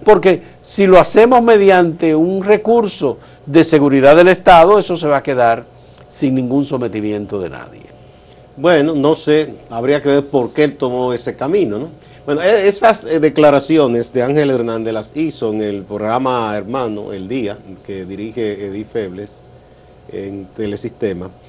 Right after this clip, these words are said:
Speaker 2: Dijo más cosas. Él dijo, por ejemplo, porque se le insistió por,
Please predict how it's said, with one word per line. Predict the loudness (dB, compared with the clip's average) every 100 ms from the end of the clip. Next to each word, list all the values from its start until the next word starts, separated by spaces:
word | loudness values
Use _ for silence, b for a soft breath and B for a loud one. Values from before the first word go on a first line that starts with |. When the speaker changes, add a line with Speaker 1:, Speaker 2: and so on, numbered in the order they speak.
| b -8
Speaker 2:
Dijo | -2 0
más | 2 0
cosas. | -2 -6 -6 -8 -16 -14
Él | -6 -2
dijo, | 0 0
por | 0 -2
ejemplo, | 0 -2 -2 -6 -6
porque | -8 -8
se | -6
le | -6
insistió | -6 -8 -10 -2 0 0 -4 -4
por, | -2 -2 -6